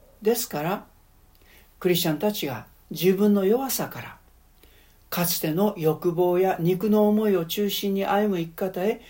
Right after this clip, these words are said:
逆戻りしないように、そのような生き方は十分ですと知らせたかったのではないでしょうか。今でも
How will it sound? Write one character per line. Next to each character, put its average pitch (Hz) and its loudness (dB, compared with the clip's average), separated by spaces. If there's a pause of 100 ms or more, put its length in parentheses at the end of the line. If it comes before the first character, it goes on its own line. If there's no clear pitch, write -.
(280)
逆 190 0
戻 240 2
り 170 0
し 202 -4
な 254 -6
い 233 -8
よ 123 -10
う 110 -16
に、 113 -18 (800)
そ - -2
の 180 4
よ 175 4
う 165 0
な 156 0
生 156 -4
き - -20
方 165 -8
は 196 -4 (400)
十 202 4
分 214 0
で 240 4
す - -8
と 131 -10 (560)
知 - -2
ら 131 -2
せ 135 -6
た 147 -6
か 160 -6
っ 160 -12
た 175 -8
の 190 -4
で 240 4
は 190 -2
な 147 -6
い 123 -6
で 131 -10
し - -6
ょ 117 -8
う - -16
か。 - -20 (2250)
今 190 4
で 143 -4
も 185 -2